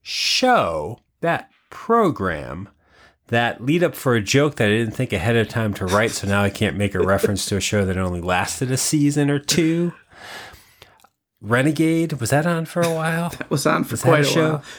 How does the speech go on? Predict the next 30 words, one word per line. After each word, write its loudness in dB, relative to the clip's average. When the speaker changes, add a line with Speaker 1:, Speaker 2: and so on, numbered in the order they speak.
Speaker 2:
Too 2
long, 6
Speaker 1:
Was 6
Speaker 2:
I 6
Speaker 1:
it 0
Speaker 2:
think. 0
Speaker 1:
really? 2
Speaker 2:
That 4
was 2
on 4
for 2
a 6
Speaker 1:
Like, 4
Speaker 2:
while. -2
Like, 0
I 0
think 0
it 6
was 4
an 4
Speaker 1:
four 6
Speaker 2:
N 6
B 6
C 6
Speaker 1:
episodes 4
Speaker 2:
show, 6
Speaker 1:
long? 2
Speaker 2:
and 2
then 4
it -2